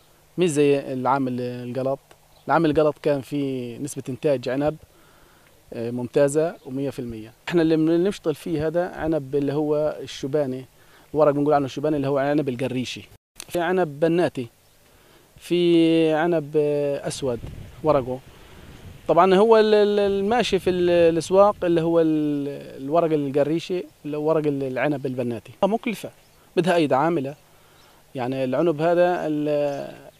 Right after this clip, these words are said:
مية. احنا من، من نسبة لنا للقطف هذا مية. يعني بده محافظة من عمال، من رش، من إصابة من لفحة، من إصابة من ديدان،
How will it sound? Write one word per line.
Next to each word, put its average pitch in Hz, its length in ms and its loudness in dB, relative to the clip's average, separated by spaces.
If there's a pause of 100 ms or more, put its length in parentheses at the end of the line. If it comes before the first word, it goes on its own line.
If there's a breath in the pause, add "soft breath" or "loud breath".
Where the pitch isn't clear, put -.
(1080 soft breath)
مية. 160 380 4 (140)
احنا 151 140 -4
من، 139 420 2
من 139 200 2
نسبة 147 260 -2
لنا 156 140 4
للقطف 139 580 -4
هذا 165 220 0
مية. 175 320 -2
يعني 127 160 -4
بده 151 280 -4
محافظة 135 560 -2 (500 loud breath)
من 165 120 4
عمال، 131 380 2 (400 soft breath)
من 160 100 4
رش، 139 440 0 (360 soft breath)
من 160 420 2
إصابة 147 400 2
من 147 360 -2
لفحة، 139 420 -2
من 143 220 -8
إصابة 151 300 -4
من 147 560 -2
ديدان، 143 480 0